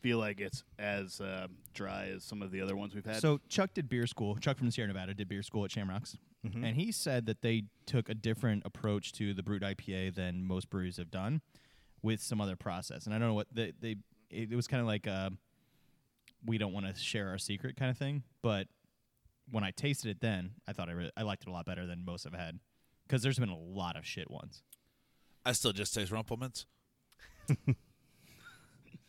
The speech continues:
Speaker 1: I clean my glass pretty well. I don't taste it anymore. <laughs> Oh, this isn't a bad beer, though.
Speaker 4: It's fine.
Speaker 1: I can see why
Speaker 2: I,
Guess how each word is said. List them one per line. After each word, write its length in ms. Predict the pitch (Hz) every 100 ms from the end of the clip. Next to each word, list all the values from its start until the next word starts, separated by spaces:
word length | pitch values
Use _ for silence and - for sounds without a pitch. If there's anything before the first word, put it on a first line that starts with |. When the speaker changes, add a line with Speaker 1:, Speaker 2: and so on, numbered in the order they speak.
| - 135
Speaker 1:
I 60 |
clean 220 | - 131 104
my 100 | 113
glass 280 | 104 101
pretty 200 | - 104
well. 180 | 98 101
I 80 | 104
don't 160 | 110 98
taste 320 | 113 101 -
it 120 | 117
anymore. 500 | 123 110 117 110 - _
<laughs> 60 | _ _ _ _ _ _ _ _ _ _ _ _ _ _ _ _ _ _ _ _ -
Oh, 100 | 110
this 160 | 120 165
isn't 200 | 208 180
a 40 |
bad 220 | 165 165 139
beer, 140 | 123
though. 120 | 87 - _ _ _ -
Speaker 4:
It's 140 | 143
fine. 180 | - 71 _ _ _ - - _ - - _ - _ _ -
Speaker 1:
I 100 | 127
can 120 | 117
see 240 | - 113 107
why 280 | 101 101 98 _ _ _ -
Speaker 2:
I, 220 | 131 135